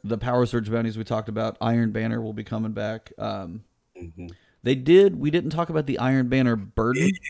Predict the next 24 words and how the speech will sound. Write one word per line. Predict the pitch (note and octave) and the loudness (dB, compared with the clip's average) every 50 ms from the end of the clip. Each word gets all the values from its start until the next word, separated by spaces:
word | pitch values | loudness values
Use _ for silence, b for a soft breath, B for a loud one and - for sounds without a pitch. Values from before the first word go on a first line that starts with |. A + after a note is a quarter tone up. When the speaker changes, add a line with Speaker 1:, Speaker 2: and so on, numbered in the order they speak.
| - - - - - | -14 -14 -12 -6 -4
Speaker 2:
Yeah, | C#3 C3 | -2 0
we | B2 C3 | 0 2
didn't | C3+ B2+ - | 0 0 0
talk | - C3+ | -2 -2
about | A#2+ C3 A#2+ - | 0 -2 -2 -2
the | B2 | -2
burden. | G#2 G2 A2+ A#2+ B2+ C3+ C3 C3 B2+ A#2 G#2+ | -2 -2 -2 0 0 0 2 2 2 2 2
I | |
forgot | G2+ - - A#2+ A#2+ | 0 -2 -4 -4 0
about | B2 A#2 A2+ A#2 A#2 | 2 4 4 6 6
that. | A#2 A#2 | 4 4
Speaker 1:
So | A2+ A2+ A2+ G#2+ - - | 4 2 0 -2 -4 -6
you | G#2 A2+ C#3 C#3+ | -2 -2 -2 0
can | - E3+ D3+ C3 | 0 0 0 0
drop | G2+ A#2 B2+ B2+ C#3 - - | 0 2 2 2 2 2 -2
your | A2 A2 A#2+ B2+ A#2+ | -2 0 0 0 0
power | - - B2+ B2 C3 C3 B2+ | -2 -2 0 2 4 4 4
level | C3 C3 B2+ C3 B2 | 2 2 0 0 -2
basically | G#2 A2 A#2 A#2+ A2+ A#2+ A2+ A2+ G2 | 0 2 2 2 0 -2 -2 0 0
up | A2+ A2+ - | 0 0 2
to | - B2 A2+ A2 | 0 2 2 2
a | A#2 | 0
hundred | - - A#2+ B2 B2+ A#2+ B2 A#2+ A2 - | 0 2 2 2 4 2 0 -2 -2 -4
points | - - A2+ A#2+ - - - - - - | -2 0 0 -2 -2 -4 -8 -16 -20 -20